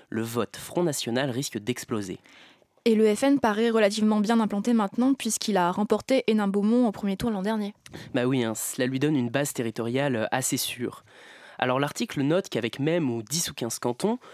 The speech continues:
Speaker 1: le parti d'extrême droite a peu de chances de bouleverser la majorité absolue de gauche à la Chambre.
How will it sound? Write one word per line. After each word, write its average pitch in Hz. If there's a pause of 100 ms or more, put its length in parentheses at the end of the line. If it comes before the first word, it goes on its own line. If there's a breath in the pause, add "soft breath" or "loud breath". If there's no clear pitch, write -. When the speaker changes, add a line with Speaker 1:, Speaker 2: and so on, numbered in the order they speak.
(160 loud breath)
Speaker 1:
le 131
parti 156
d'extrême 135
droite 165
a 117
peu -
de 123
chances 180
de 120
bouleverser 127
la 135
majorité 117
absolue 151
de 127
gauche 131
à 120
la 110
Chambre. 104